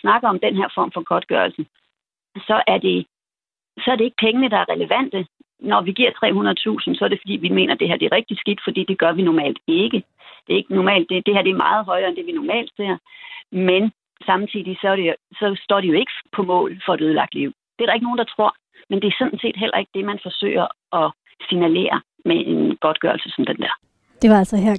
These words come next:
Speaker 2: Christina Sig, professor i erstatningsret, der gjorde os lidt klogere her. Hvad tænker I om det, hun siger?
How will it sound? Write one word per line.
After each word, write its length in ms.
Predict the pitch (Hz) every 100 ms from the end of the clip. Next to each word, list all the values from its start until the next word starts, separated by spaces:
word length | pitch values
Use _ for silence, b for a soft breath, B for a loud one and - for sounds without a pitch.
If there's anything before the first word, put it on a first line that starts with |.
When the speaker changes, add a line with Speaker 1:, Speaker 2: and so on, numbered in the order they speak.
| -
Speaker 2:
Christina 460 | 214 - 233 220
Sig, 400 | 208 - 294 226 -
professor 440 | 208 - 226 254
i 120 | 220
erstatningsret, 960 | 185 180 254 262 214 - 202 202 - - _ 226
der 60 |
gjorde 220 | 196 196 185
os 140 | -
lidt 160 | 208 -
klogere 440 | 214 190 208 202
her. 200 | 208 175 - _ _ -
Hvad 100 | -
tænker 260 | 247 254
I 100 | 240
om 120 | 202
det, 80 | 214
hun 120 | 226
siger? 260 | 214 233